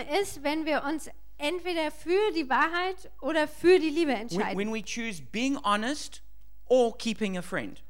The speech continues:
Speaker 1: Wenn wir uns entscheiden, zwischen ehrlich zu sein oder den Freund zu behalten.
Speaker 2: Or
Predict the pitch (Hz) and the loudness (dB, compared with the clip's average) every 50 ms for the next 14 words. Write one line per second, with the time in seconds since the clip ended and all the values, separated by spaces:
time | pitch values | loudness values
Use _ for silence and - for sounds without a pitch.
0 | - - 277 294 311 330 277 277 311 330 - - - - 285 277 294 277 - - | -10 -10 -6 -4 0 0 2 2 0 -2 -4 -8 -8 -4 -4 -2 -2 -4 -4 -2
1 | - 320 311 339 381 359 370 359 349 - - - 302 302 - - 311 269 - - | 2 2 4 4 2 2 0 -2 -2 -4 -6 -4 -4 -4 -4 -6 -8 -6 -2 0
2 | 285 311 359 381 392 370 - - - 330 277 277 285 311 339 349 339 254 240 285 | 2 2 4 2 0 -2 -2 -4 -6 -2 0 2 2 2 2 0 0 -2 -2 -2
3 | 285 269 254 254 262 269 - - 269 294 330 320 320 330 302 262 262 254 240 214 | -2 -2 -2 -4 -8 -8 -6 0 0 2 2 0 -2 -4 -4 -2 -2 0 -2 -2
4 | - - - 220 202 214 226 240 247 - - - | -4 -6 -6 -2 0 2 4 4 4 2 0 -6